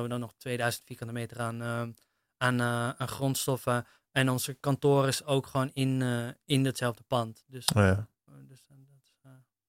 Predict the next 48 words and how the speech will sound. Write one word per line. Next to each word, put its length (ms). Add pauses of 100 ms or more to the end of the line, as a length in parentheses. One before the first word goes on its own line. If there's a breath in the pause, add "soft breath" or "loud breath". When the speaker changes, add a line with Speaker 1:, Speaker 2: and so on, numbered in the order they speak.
(580)
Speaker 1:
dat 140
doen 180
we. 60 (280)
Speaker 2:
En 200
Speaker 1:
Dat 80
doe 100
ik 80
in 60
het 80
dagelijks. 260 (300)
Speaker 2:
wordt, 120
wordt 180
het, 240 (580)
eh, 800 (580)
maar 220
ben 80
je 60
daar 100
veel 120
tijd 180
mee 100
kwijt? 380 (160)
Ik 120
bedoel, 280
als 160
jij, 500
eh, 60
naar 140
Mauritius 380
gaat 280
om 160
te 100
lobbyen 400
voor 240
een 120
Dodo-project 800
Speaker 1:
<laughs> 80
Speaker 2:
en, 260 (220)
eh, 180
ook 200
nog 200
heel 160
veel 160
op 80
Reddit 320
zit. 280 (680 loud breath)
Speaker 1:
Ehm, 520 (320)
eh, 220